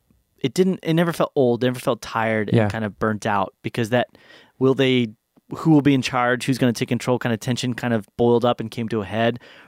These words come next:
Speaker 1: right around that episode they're talking about with the one take, where literally, uh, it was the episode after, I would say. So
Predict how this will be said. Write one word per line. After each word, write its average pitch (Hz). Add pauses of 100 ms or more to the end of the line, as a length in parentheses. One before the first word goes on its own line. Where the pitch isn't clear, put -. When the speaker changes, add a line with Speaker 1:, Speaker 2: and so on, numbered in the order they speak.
Speaker 1:
right 131
around 131
that 120
episode 123
they're 113
talking 110
about 113
with 110
the 104
one 107
take, 127 (300)
where 120 (920)
literally, 139
uh, 156 (100)
it 170
was 165
the 180
episode 170
after, 110
I 117
would 113
say. 110 (1160)
So 135